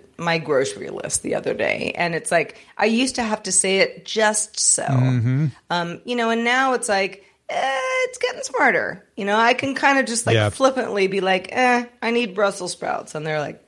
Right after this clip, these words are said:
Speaker 1: "Gotcha."
Speaker 2: Maybe that's a
Speaker 1: Um,
Speaker 2: prediction for the coming year, is that we're finally going to see these models show up in the Echo, in the Google Home, in a way that you can feel,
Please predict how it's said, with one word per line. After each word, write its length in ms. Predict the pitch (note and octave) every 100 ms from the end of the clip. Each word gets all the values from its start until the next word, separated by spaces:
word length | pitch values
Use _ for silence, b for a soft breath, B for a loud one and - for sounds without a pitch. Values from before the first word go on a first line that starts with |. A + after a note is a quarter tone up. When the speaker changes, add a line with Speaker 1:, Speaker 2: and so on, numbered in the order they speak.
| _
Speaker 1:
"Gotcha." 640 | - - - - - -
Speaker 2:
Maybe 200 | D3 A3
that's 200 | C4 A#3+
a 200 | E3 C3
Speaker 1:
Um, 100 | B2
Speaker 2:
prediction 420 | E3+ C#3+ D#3 D3 B2+
for 100 | B2
the 80 | B2
coming 280 | C#3+ A#2
year, 260 | A2 A#2 G2
is 180 | G2+ F2+
that 260 | A2 G#2+
we're 320 | B2+ C#3+ D#3 C3+
finally 580 | - D3+ E3 E3+ D#3
going 300 | C3 C#3 C3
to 160 | A2 A2
see 460 | - - D#3+ D3 A#2
these 280 | A2+ G#2+
models 460 | A#2 A2 A2 G#2+ F#2+
show 460 | - - C3+ C3 B2+
up 260 | A#2+ - - B B _
in 140 | C3
the 160 | A#2+ A2+
Echo, 540 | A2+ A2 - G2+ G2
in 180 | G#2 A#2+
the 80 | A#2
Google 380 | A#2 A#2+ A2+ G2+
Home, 420 | G#2 G#2+ G#2 G2+
in 180 | B2+ C3
a 60 |
way 220 | A#2+ C#3 C#3
that 140 | B2
you 120 | A#2
can 160 | A#2+ G#2
feel, 500 | - D3 A2 -